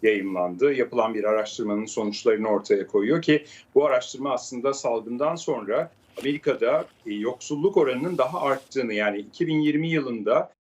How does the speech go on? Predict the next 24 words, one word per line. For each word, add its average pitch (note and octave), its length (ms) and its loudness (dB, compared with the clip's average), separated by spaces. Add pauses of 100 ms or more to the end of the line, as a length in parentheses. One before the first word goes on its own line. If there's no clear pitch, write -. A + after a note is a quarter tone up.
(160)
salgın C#3+ 680 2
öncesinde A#2+ 960 0 (340)
hemen F3+ 200 2
hemen E3+ 300 0
dörtte D3+ 460 2
bir G3+ 220 -2
kadarken E3 580 2
şimdi E3 280 -6
üçte F3 400 0
bire D3+ 220 4
kadar A#2+ 300 2
yükselmiş G#2 600 -4
durumda. G#2 500 -2 (300)
Tam G3+ 240 2
zamanlı D3 420 2
olarak A#2 340 -2
çalışmasına A2 680 -4
rağmen G#2+ 460 2 (360)
ailesinin C3 760 2
ihtiyaçlarını B2 760 0 (460)
tamamıyla D3 540 2
karşılayabilecek A#2+ 840 -2
ya A#2+ 100 0
da C#3+ 200 2